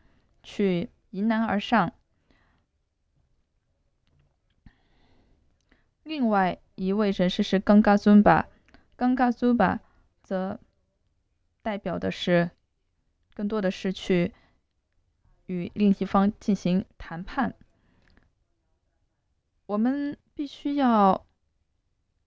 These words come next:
在这两者之间达成一个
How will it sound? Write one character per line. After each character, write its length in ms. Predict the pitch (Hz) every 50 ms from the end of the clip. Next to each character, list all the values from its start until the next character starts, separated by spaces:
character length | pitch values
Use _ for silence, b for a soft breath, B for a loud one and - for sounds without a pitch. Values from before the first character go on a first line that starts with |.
| _ _ _ _ _ _ _ _
在 520 | _ 220 208 202 190 190 185 185 - - - _ _ _ _ _ _ _ _ _ _
这 280 | - - 220 208 190 -
两 300 | - 196 175 160 160 190 - -
者 220 | - - - 175 165
之 180 | - - 202
间 240 | 208 - 220 220 220
达 180 | 226 - 170 185
成 300 | - - 202 185 190 185
一 100 | 190 185
个 320 | - - 196 185 180 196